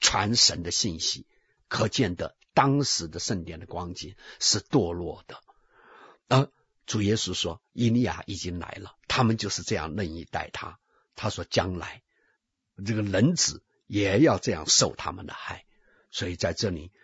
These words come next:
主耶稣就说出，那他要走十字架的路，他也会遇见他们的杀害。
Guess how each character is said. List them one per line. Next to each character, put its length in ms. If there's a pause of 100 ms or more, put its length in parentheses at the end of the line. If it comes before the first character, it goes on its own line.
(140)
主 160
耶 180
稣 360 (220)
就 120
说 240
出， 240 (500)
那 220 (100)
他 380 (340)
要 320 (440)
走 180
十 220
字 160
架 240
的 160
路， 220 (360)
他 280
也 220
会 300 (240)
遇 200
见 260
他 160
们 100
的 220 (160)
杀 280
害。 280